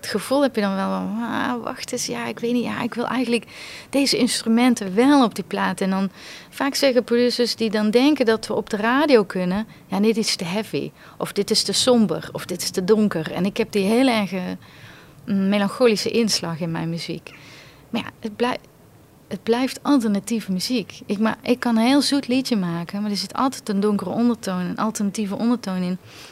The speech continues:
waardoor ik niet per se op N P O Radio twee gedraaid word. Ehm, ja, ik heb mij daar al lang bij neer-, het is voor, o-, oké, weet je, I don't mind, want het is wat het is. Of ja,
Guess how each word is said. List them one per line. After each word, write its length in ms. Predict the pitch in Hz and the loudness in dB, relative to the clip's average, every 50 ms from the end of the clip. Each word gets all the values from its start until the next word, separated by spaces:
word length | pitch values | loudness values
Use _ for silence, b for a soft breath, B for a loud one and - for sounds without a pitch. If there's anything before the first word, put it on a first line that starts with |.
| B B B | B B B
waardoor 360 | - 208 208 190 214 220 196 | -2 -2 0 0 0 2 2
ik 200 | - 240 220 - | 2 2 2 4
niet 180 | 214 240 233 | 4 4 4
per 160 | 220 - 208 - | 2 -2 -6 -4
se 380 | - - 208 202 190 190 202 - B B B B B B B B B B | -4 -4 -2 -2 -2 -4 -4 -6 B B B B B B B B B B
op 140 | B 208 185 | B -8 -6
N 140 | - - 202 | -4 -2 -2
P 60 | 196 - | -2 -2
O 100 | 190 175 | -4 -4
Radio 280 | - 175 170 165 170 170 | -4 -4 -2 -2 -2 -4
twee 300 | - - 220 226 233 208 | -4 -2 -2 0 0 0
gedraaid 460 | 180 170 170 160 160 160 165 165 - | -2 -4 -6 -6 -6 -6 -6 -8 -8
word. 320 | 180 165 - 175 - - - B B B B B B B B B B B B | -8 -8 -8 -10 -12 -16 -20 B B B B B B B B B B B B
Ehm, 440 | - 196 190 185 175 170 165 165 165 160 165 175 - - - - _ _ _ _ _ - | -6 -4 -2 -2 -2 -2 -2 -4 -4 -6 -8 -10 -14 -20 -20 -20 _ _ _ _ _ -20
ja, 80 | - 160 151 | -16 -14 -12
ik 100 | 156 - | -8 -6
heb 100 | 165 156 | -4 -2
mij 160 | 156 160 160 | -2 -2 0
daar 160 | 160 170 170 | 0 -2 -2
al 100 | 170 175 | 0 0
lang 220 | 175 190 202 196 190 | 0 2 2 2 2
bij 100 | 185 185 | 2 2
neer-, 200 | 185 196 208 - | 2 2 0 0
het 100 | - 190 | 0 -2
is 240 | 214 - - - - - - | -2 -2 -4 -6 -8 -14 -16
voor, 240 | - - - - 190 - | -16 -14 -12 -12 -10 -8
o-, 160 | - 202 196 - - - - | -8 -8 -8 -8 -12 -14 -12
oké, 500 | - 170 - - - - 226 262 254 165 | -12 -12 -12 -10 -10 -8 -6 -6 -6 -6
weet 280 | 151 - - 160 - - | -6 -6 -8 -8 -6 -6
je, 260 | 214 214 220 185 - - 208 220 | -4 -4 -4 -4 -4 -4 -2 -2
I 40 | |
don't 460 | 208 214 214 214 208 202 202 - - - | -2 0 0 0 0 0 -2 -2 -2 -2
mind, 500 | 196 208 226 247 240 196 170 170 170 - | -2 -2 -2 -2 -2 -2 -2 -2 -2 -2
want 220 | 185 185 185 180 | -2 -2 -2 -2
het 160 | 202 180 - | -2 -2 0
is 160 | - 240 - - | 0 0 0 0
wat 180 | 185 180 175 | -2 -2 0
het 220 | - 165 165 - - | 0 -2 -2 -4 -2
is. 380 | - 285 254 165 160 160 - - | 2 4 4 4 4 2 0 -4
Of 140 | - 156 | -4 -4
ja, 60 | 180 | -2